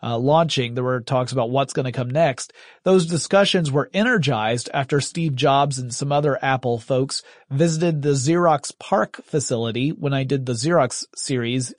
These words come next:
I talked about this. Uh, Steve Jobs and his team got a chance to see the innovations Xerox had been more or less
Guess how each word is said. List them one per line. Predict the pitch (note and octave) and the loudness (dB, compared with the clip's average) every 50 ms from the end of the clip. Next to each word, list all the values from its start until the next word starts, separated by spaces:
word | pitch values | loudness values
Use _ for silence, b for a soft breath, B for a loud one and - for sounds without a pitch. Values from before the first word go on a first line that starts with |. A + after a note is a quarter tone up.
| _ | _
I | - A#2+ A#2 | -10 -8 -6
talked | A2+ - C#3 D#3 - - | -2 2 2 2 2 0
about | C3 A2+ G#2 G2+ - | -2 -4 -4 -6 -4
this. | A2 G#2+ G#2 B2 - - B B B B B B B B B B _ - - | -4 -4 -4 -4 -6 -8 B B B B B B B B B B _ -6 -2
Uh, | - C3+ C3+ | -2 0 0
Steve | - - - G#3 G#3 F3 | -2 -2 0 0 2 2
Jobs | D3+ F#3 F3+ F3+ F3+ E3 D#3+ | 4 4 4 4 4 2 2
and | D#3+ C#3+ | 0 0
his | D3 C#3 - | 0 -2 -2
team | - - F3+ F3 D#3+ | -2 -2 0 0 2
got | D3+ D#3+ D#3 D3 | 2 4 4 4
a | C#3+ | 2
chance | - - E3+ D#3+ D#3+ C#3+ | 2 0 -2 -2 -2 -4
to | - D#3+ C3+ | -6 -6 -4
see | - E3+ E3 | -2 -2 0
the | D3+ C#3 - | 0 -2 -2
innovations | - F3 E3+ D#3+ D3 D#3 E3+ E3+ - - D#3 C3+ C3 B2 B2+ - F3+ A#2+ | -2 -2 0 2 4 2 2 2 2 0 -2 -2 -2 -4 -6 -6 -4 0
Xerox | C#3+ D#3+ E3+ E3+ D3+ C3+ - - | 2 4 4 4 2 2 0 -2
had | C#3+ C3+ | -2 0
been | C#3 C3+ C#3 | 0 0 0
more | D3+ F3+ A#3+ D4+ A3 | 0 0 0 2 4
or | - | 4
less | G#3+ G3+ G#3 G3+ G3 - - | 4 6 4 4 2 0 -6